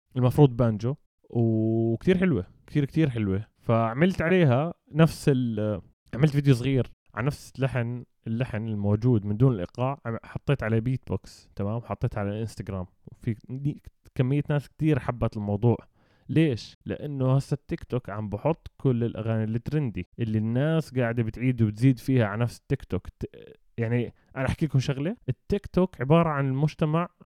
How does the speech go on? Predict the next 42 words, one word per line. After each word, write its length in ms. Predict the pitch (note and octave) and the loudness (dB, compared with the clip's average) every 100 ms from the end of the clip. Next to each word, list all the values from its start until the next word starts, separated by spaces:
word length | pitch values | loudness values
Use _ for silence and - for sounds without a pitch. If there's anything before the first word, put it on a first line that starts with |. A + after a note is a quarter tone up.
| C3 | 2
أو 140 | B2+ | 4
نص 260 | D3+ - C#3+ | 2 0 0
المجتمع 400 | C#3 - C#3+ A2 | 0 0 -2 -2
الموجود 400 | A#2 A#2+ C3+ C3+ | 0 4 4 2
معنا 240 | C3+ A#2+ | -2 -4
كموسيقى. 640 | B2 A2+ G#2+ - - - F#2+ - | -2 0 -2 0 -2 -2 -6 -2
هسه 320 | C3 - F2+ _ - | -4 -4 -14 _ -4
فوتوا 300 | - G3+ D3 | 2 2 2
على 60 | |
التيك 220 | B2+ F3+ - | -4 -4 -2
توك، 260 | D3 C#3 | -2 0
دققوا 400 | B2 E3+ D#3+ B2+ | 2 2 4 2
على 80 | A2 | 2
الموضوع. 500 | B2 A2+ A2+ C#3 E3+ - - | 2 2 6 6 4 -2 -4
في 160 | D#3+ C#3 | 0 2
أغاني 260 | C#3+ D3 | 4 2
كتير 280 | C#3 D3 C#3+ | 2 0 0
أنتوا، 400 | C3 B2+ B2+ A#2+ - _ - | 0 0 0 -2 -6 _ 0
أنت 220 | E3+ - | 2 2
كشخصية 720 | A#2 B2+ B2 - C#3 A2 A#2 - _ _ | 2 2 0 0 -2 0 -2 -4 _ _
مثلا 420 | A#2 A2 A2+ B2 - _ _ _ _ - | 0 2 2 0 -6 _ _ _ _ 0
أو 140 | A#2+ | 2
غيرك، 560 | B2 B2+ C3 F3 - - _ _ _ _ - | 4 4 2 -2 -6 -20 _ _ _ _ -6
في 80 | C#3+ | 0
ناس 180 | C#3 - | 0 0
بحب 360 | B2+ E3+ D3 | 2 2 2
الأغاني 440 | A#2+ A#2+ A#2+ B2+ G#2+ | 0 0 0 0 0
اللي 120 | G#2 | -4
بالتيك 260 | A2 D#3 | -4 -6
توك، 160 | - E3 | -2 -2
في 140 | - | 0
ناس 220 | C3 A#2+ A#2+ | -2 0 -2
لأ. 140 | - - _ _ _ _ | -4 -10 _ _ _ _
بس 140 | A#2 - | -10 -10
أنت 180 | F3 E3 | -6 -4
بس 160 | D3 | -4
تفوت 340 | - F3+ F3 B2 | -2 -2 0 2
مجرد 400 | A#2 D3 D3 C3+ | 2 2 0 0
بس 260 | F3 - | -2 0
ساعة 220 | D#3+ G#2+ | 0 2
واحدة، 440 | A2 A#2 A#2+ D3+ F3 | 0 -2 -4 -6 -6
بتعرف 320 | - C#3+ C3 | -6 -6 -6